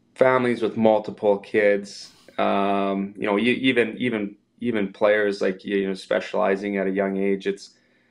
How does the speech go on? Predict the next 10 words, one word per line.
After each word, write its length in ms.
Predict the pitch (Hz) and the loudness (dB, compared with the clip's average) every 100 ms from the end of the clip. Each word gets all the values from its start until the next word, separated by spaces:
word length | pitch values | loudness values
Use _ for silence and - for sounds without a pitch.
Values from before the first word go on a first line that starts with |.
| _ _ _ _ - | _ _ _ _ -2
it's, 380 | 113 - - - | -2 -2 -16 -16
y-, 160 | - - - | -16 -16 -12
you, 460 | - - 117 117 117 | -12 -2 2 2 0
you're 140 | - 113 | -2 -2
trying 260 | - 143 147 | 2 2 2
to 40 | |
find 320 | - 127 123 | 2 2 2
a 40 | 98 | 0
healthy 400 | 98 104 104 101 | 2 2 2 -2
lifestyle, 680 | 92 92 - 95 87 - | -2 -2 -4 -6 -8 -10